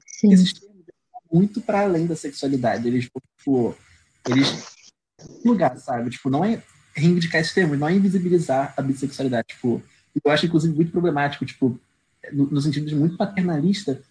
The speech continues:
Speaker 2: pessoas homossexuais virem pra gente, bissexual,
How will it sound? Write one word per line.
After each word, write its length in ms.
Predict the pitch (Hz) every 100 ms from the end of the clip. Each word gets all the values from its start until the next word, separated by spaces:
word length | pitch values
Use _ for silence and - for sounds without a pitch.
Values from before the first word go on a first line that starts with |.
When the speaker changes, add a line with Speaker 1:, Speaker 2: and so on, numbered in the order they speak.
| _ _
Speaker 2:
pessoas 360 | 151 147 175 196
homossexuais 460 | 190 180 180 - _ _ - - -
virem 200 | 196 202
pra 220 | 185 185
gente, 380 | 151 156 196 196
bissexual, 760 | 180 185 175 - 135 139 175